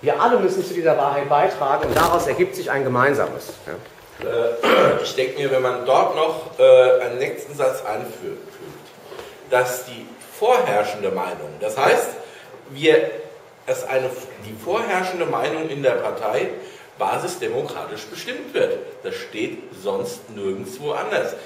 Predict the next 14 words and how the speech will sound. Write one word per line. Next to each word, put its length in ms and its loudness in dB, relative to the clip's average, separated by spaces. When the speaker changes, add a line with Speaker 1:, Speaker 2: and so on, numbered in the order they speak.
Speaker 2:
in 80 -16
keiner 360 -4
Satzung 440 -6
oder 140 0
ähnliches. 420 -4
Aber 240 -2
wenn 180 -12
wir 220 -14
das 380 -6
hier 140 -6
reinschreiben, 680 -6
dass, 360 0
äh, 320 2
die 160 -16